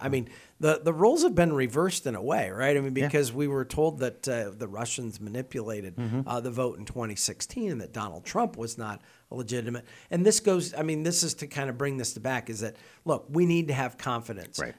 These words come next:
Speaker 1: uh, in our election system.
Speaker 2: Hmm.
Speaker 1: And, uh, your report outlines a lot of them. We don't have to, to go through all of them. Um,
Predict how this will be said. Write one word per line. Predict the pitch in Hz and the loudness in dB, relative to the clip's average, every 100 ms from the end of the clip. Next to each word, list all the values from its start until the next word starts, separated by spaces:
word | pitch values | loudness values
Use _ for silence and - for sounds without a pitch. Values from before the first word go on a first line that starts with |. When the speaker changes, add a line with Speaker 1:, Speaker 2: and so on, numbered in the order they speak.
| - | 0
Speaker 1:
uh, | 123 - | 0 0
in | 139 135 | 0 2
our | 123 | 2
election | 120 113 107 - 95 | 0 -4 -4 -6 -4
system. | - 98 - - - - | -4 -2 -4 -6 -14 -12
Speaker 2:
Hmm. | 90 | -8
Speaker 1:
And, | 85 131 131 127 131 | -2 -2 0 -2 -2
uh, | 131 | -2
your | 120 147 160 | 0 4 6
report | 147 143 - 139 127 - | 4 2 -2 -2 -2 -2
outlines | 120 113 127 123 131 | -4 -2 -4 -2 -2
a | |
lot | 131 131 110 | 2 4 2
of | 98 | -2
them. | 113 | -2
We | 135 | 0
don't | 131 131 | 0 0
have | 135 131 | -2 -2
to, | 127 | -2
to | 113 - 127 | -2 -6 -4
go | 120 135 | 0 0
through | 123 - 123 | -2 -4 -4
all | 123 143 139 | 4 4 4
of | 110 | -2
them. | 110 - - - | -8 -10 -18 -8
Um, | - 135 | -2 -2